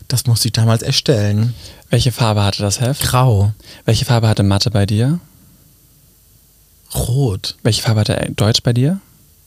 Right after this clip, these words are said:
Speaker 1: Blau.
Speaker 2: Das sind die einzigen richtigen Antworten, danke.
Speaker 1: Okay, Religion war gelb.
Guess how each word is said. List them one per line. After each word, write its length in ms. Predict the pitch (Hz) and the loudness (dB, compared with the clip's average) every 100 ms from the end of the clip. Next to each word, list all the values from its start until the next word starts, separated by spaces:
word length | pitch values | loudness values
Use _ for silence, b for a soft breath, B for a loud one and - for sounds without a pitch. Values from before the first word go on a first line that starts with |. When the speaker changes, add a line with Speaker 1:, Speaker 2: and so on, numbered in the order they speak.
| _ - - _ - | _ -20 -20 _ -6
Speaker 1:
Blau. 340 | 101 95 147 | -2 0 0
Speaker 2:
Das 80 | 190 | 2
sind 100 | 120 | 2
die 80 | 113 | 2
einzigen 300 | 113 - 117 | 0 0 0
richtigen 360 | 104 107 - - | 0 -2 -2 -2
Antworten, 360 | 98 92 90 | -2 -2 -2
danke. 300 | 95 92 107 - - _ _ _ _ _ _ | -4 -4 -6 -12 -20 _ _ _ _ _ _
Speaker 1:
Okay, 380 | 135 - 143 107 | -10 -8 -4 -2
Religion 380 | - 131 135 160 | 0 2 2 2
war 100 | 156 | 0
gelb. 360 | 139 107 101 | 0 0 -2